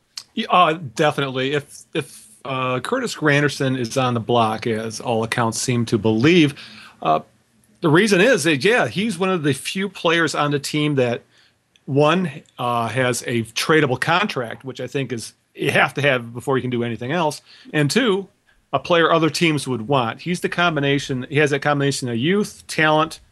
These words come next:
uh, and reasonable contract where you can trade this guy and get some legitimate players for him, or the very least, some top drawer prospects. But, uh, again, uh, every, I,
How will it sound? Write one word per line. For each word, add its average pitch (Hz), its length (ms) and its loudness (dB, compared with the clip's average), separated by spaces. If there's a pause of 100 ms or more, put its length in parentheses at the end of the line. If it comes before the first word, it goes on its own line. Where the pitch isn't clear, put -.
(560)
uh, 123 480 2 (340)
and 135 180 2
reasonable 165 360 4
contract 170 640 2
where 143 220 2
you 160 240 -4
can 240 400 2
trade 269 320 0
this 170 160 2
guy 139 260 2
and 143 100 -2
get 160 140 -2
some 143 540 -6 (100)
legitimate 160 540 2
players 180 360 2
for 160 240 -2
him, 160 160 0
or 127 160 0 (440)
the 127 80 0
very 160 320 4
least, 131 380 2
some 120 180 -2
top 143 320 0
drawer 123 180 2
prospects. 190 680 -2
But, 131 260 -2 (640)
uh, - 380 -8 (300)
again, 180 420 2
uh, 160 300 -4 (160)
every, 185 340 -4
I, 170 140 0